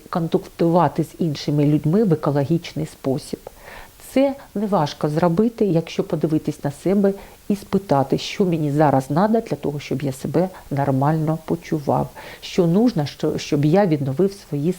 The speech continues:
сили, що мені нужно для того, щоб ліпшим, ем, чином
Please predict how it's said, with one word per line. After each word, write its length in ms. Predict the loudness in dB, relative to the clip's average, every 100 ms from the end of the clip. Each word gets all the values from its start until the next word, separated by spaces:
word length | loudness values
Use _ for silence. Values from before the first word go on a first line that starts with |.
| -2
сили, 300 | 0 0 -2 -8 -16 -16
що 240 | -6 -2 0
мені 260 | 0 0
нужно 540 | 0 2 2 2 0 -4 -10 -6
для 100 | -4
того, 340 | 0 2 2
щоб 260 | 2 2 4
ліпшим, 400 | 2 0 -2 -2 -4 -20 -10 -4
ем, 200 | -2 -2 -4 -2 -2 -4
чином 460 | -4 -2 0 0